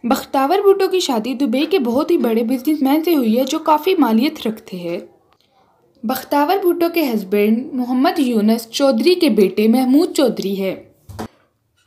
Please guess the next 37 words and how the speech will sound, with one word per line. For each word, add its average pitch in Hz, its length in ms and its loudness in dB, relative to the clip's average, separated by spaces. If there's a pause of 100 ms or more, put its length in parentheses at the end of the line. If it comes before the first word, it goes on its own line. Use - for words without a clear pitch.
(120)
आप 330 200 4
इस 392 140 -6
वीडियो 269 340 -2
के 349 140 -6
स्टार्ट 285 440 -6
में 226 240 -8 (640)
बख्तावर 277 540 0
भुट्टो 247 240 -2
के 240 140 -6
हस्बैंड 226 340 -2
मोहम्मद 294 480 0
यूनुस 240 400 2
चौधरी 220 380 -2
के 226 140 -8
बेटे 214 300 -4
मोहम्मद 254 400 -2
चौधरी 226 380 -4
की 285 180 -8
धमाकेदार 277 600 0
एंट्री 240 300 0
देख 247 260 -4
सकते 220 360 -2
हैं 226 120 2
और 285 180 -4
साथ 311 320 -2
ही 381 80 0
साथ 220 320 -4
में 220 160 2
आप 202 280 -4 (220)
सहरा 262 320 -2
मंदी 269 320 0
की 427 160 0
रस्म 269 280 0
भी 311 120 2
देख 262 220 -2
सकते 190 340 -10
हैं। 185 160 -12